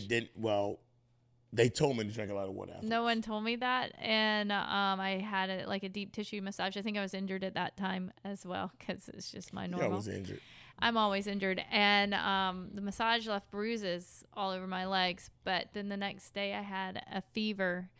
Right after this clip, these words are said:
Speaker 2: ended up in bed, and I was told it was 'cause I,
Speaker 1: Mm.
Speaker 2: I didn't know you were supposed to drink water to kind of flush out all the toxins from, that the massaging releases in your body.
Speaker 1: I didn't know that.
Speaker 2: And I, it was quick. It was, like, one day with a fever,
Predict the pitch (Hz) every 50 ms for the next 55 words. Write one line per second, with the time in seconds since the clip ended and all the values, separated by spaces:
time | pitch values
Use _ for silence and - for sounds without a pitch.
0 | - - _ _ _ - 202 202 196 185 190 180 - 180 185 185 180 180 196 190
1 | 180 175 175 180 - - - 185 180 180 180 175 180 180 - - - 208 196 190
2 | 185 175 - 180 - - 208 185 180 180 - - - 240 220 196 190 - 202 208
3 | 220 220 214 214 208 208 202 202 208 - - 208 196 - - 196 - 196 190 -
4 | - 208 196 196 190 190 190 - - 214 190 185 - - - 190 190 190 - 185
5 | 185 185 185 180 175 - 175 175 - - 196 196 202 - - - 185 175 175 185
6 | - - - _ _ - - _ _ _ _ - 196 196 190 185 185 175 - -
7 | 185 - - 185 180 180 175 - 190 196 190 - - 202 190 180 185 - 185 170
8 | 170 175 170 170 185 180 180 180 185 190 - - 185 175 - 180 180 175 170 170
9 | 170 175 175 175 170 170 185 180 _ _ _ _ _ _ _ - - - 110 113
10 | 139 117 98 95 - 92 - - - - - - - - _ _ - - 208 196
11 | 202 - - 233 233 226 - - - 294 247 214 214 - - 202 208 202 202 -
12 | 202 196 190 185 185 - - 175 - - - - - - 202 196 190 185 185 180
13 | 180 175 175 170 - 180 - - - 190 196 - -